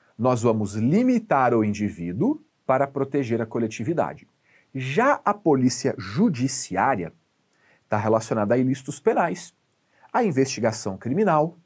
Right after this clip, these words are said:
a instrução processual penal. A polícia administrativa vai incidir sobre bens, direitos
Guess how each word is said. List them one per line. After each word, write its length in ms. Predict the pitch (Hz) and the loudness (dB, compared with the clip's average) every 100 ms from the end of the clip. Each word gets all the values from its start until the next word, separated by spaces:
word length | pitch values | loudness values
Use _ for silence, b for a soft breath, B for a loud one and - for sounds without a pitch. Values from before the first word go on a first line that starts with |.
| _ _ _ - | _ _ _ -6
a 80 | |
instrução 640 | 247 - - 269 - 247 339 | -4 -4 -4 -4 0 0 0
processual 800 | 214 - 143 - 135 123 139 151 _ _ _ _ _ | -4 -4 -4 -2 2 2 2 -2 _ _ _ _ _
penal. 400 | - 185 107 82 _ _ _ _ _ _ _ _ _ _ _ _ _ _ _ _ _ _ | -2 2 2 -2 _ _ _ _ _ _ _ _ _ _ _ _ _ _ _ _ _ _
A 140 | - 277 | -2 0
polícia 480 | 254 196 226 269 220 | 4 4 4 2 2
administrativa 840 | 165 135 127 101 90 - 165 117 | 0 -2 -2 -4 -4 -2 0 2
vai 200 | 143 151 | 2 0
incidir 320 | - 113 101 | -2 -2 -2
sobre 260 | - 104 208 | -2 -2 0
bens, 640 | 151 139 151 120 - - | 2 2 2 -2 -8 -12
direitos 640 | 110 147 107 104 104 - | 0 2 4 2 0 -8